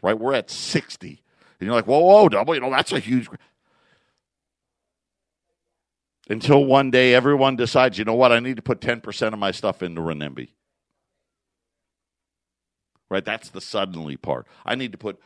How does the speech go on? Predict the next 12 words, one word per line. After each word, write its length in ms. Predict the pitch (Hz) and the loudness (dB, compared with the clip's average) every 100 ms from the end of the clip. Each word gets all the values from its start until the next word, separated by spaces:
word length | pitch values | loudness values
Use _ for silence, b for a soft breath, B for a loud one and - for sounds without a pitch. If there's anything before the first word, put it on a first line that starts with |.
| _ _ | _ _
twenty 300 | - 120 110 | -8 -6 -6
percent 460 | 101 82 87 67 | -8 -10 -10 -10
of 60 | 73 | -12
my 180 | 71 71 | -12 -14
stuff 340 | - 82 60 _ _ _ _ _ _ _ _ _ _ _ _ _ | -10 -10 -10 _ _ _ _ _ _ _ _ _ _ _ _ _
into 280 | 104 95 98 | -10 -8 -8
the 100 | 85 | -6
renminbi," 520 | 82 85 78 69 69 B B - | -6 -4 -6 -6 -8 B B -6
because 320 | 107 110 92 | 0 2 4
they 120 | 101 | 2
talk 380 | - 117 127 - | 2 6 6 4
about 420 | 120 104 98 101 | 2 6 6 6